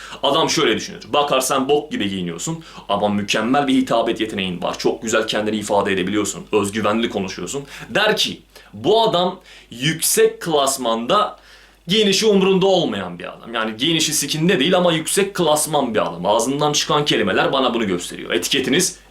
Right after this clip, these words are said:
yükselir. Ama sen makine gibi giyinmişsin, ağzını bir açıyorsun, ö, ü, ü, ü, saçma sapan konuşuyorsun. Bu adam yüksek klasman gibi görünmeye çalışan dandik bir adam diye etiket yersin.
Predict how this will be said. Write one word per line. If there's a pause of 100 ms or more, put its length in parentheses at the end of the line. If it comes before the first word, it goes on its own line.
yükselir. (260)
Ama
sen
makine
gibi
giyinmişsin,
ağzını
bir
açıyorsun,
ö,
ü,
ü,
ü,
saçma
sapan
konuşuyorsun. (300)
Bu
adam (220)
yüksek
klasman
gibi
görünmeye
çalışan
dandik
bir
adam
diye
etiket
yersin.